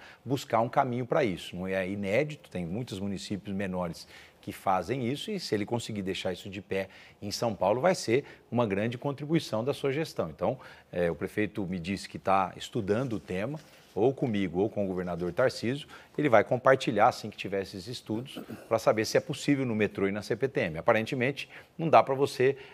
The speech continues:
eh, deixar de cobrar no ônibus e cobrar no transporte de trilho. Afinal de contas, nós temos uma integração, eh, com o bilhete único aqui em São Paulo. Agora, você conseguir desonerar o trabalhador do transporte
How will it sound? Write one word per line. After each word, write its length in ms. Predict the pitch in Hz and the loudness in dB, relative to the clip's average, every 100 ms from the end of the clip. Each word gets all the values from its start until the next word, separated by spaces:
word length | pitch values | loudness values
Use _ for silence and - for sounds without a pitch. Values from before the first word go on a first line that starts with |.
| - | -6
eh, 180 | 92 90 | -2 2
deixar 320 | 87 107 127 | 2 6 6
de 100 | 101 | 6
cobrar 320 | 107 101 104 | 4 4 4
no 140 | 98 82 | 4 0
ônibus 600 | 92 127 110 85 82 76 | 2 2 0 -2 -6 -6
e 240 | 90 107 | -4 -4
cobrar 640 | 104 131 98 101 117 - - - | 0 2 6 6 6 0 -16 -6
no 140 | 113 | -2
transporte 540 | 135 143 - 110 104 131 | 0 0 4 4 4 0
de 100 | 165 | 0
trilho. 300 | 139 120 82 | 2 0 -2
Afinal 260 | - 87 | -6 -8
de 80 | 85 | -6
contas, 300 | 98 101 131 | -8 -8 -4
nós 160 | 143 135 | -4 -2
temos 240 | 127 135 | -4 -2
uma 160 | 147 165 | -2 -2
integração, 720 | 165 185 151 110 - 120 117 - - - - | 2 4 6 4 4 -2 -2 -6 -20 -18 -6
eh, 160 | 92 87 | -4 -4
com 180 | 104 | -4
o 40 | 98 | -6
bilhete 400 | 92 95 92 92 | -4 -6 -6 -8
único 280 | 95 101 127 | -8 -4 -6
aqui 200 | - 127 | -4 -8
em 40 | |
São 180 | - 156 | -6 -2
Paulo. 360 | 120 82 76 - - - | 2 0 -2 -14 -20 -10
Agora, 360 | 87 82 95 92 | -6 0 2 0
você 240 | 92 - | -2 -4
conseguir 440 | 127 143 - 117 101 | -2 -4 -4 -6 -4
desonerar 460 | 98 113 107 113 | 0 4 6 8
o 60 | 139 | 6
trabalhador 720 | 143 120 110 92 90 85 80 - - - | 6 6 6 4 2 -2 -4 -12 -20 -6
do 200 | 95 131 | -2 0
transporte 800 | - 95 - 127 160 135 - | 0 -4 0 4 4 2 -4